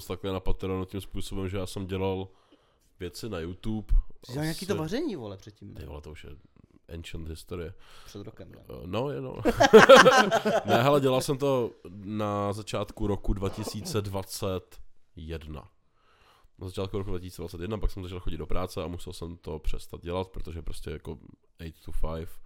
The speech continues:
Speaker 1: eh, normální pracovní to. Navíc vaře-, jako ve-,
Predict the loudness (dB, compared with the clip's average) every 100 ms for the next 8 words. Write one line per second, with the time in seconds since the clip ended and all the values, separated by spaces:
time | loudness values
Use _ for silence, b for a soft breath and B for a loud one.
0 | B B B B B -16 -12 -10 -8 -8
1 | -8 -6 -6 -6 -10 -10 -8 -10 B B
2 | B -12 -10 -6 -6 -6 -6 -4 -4 -4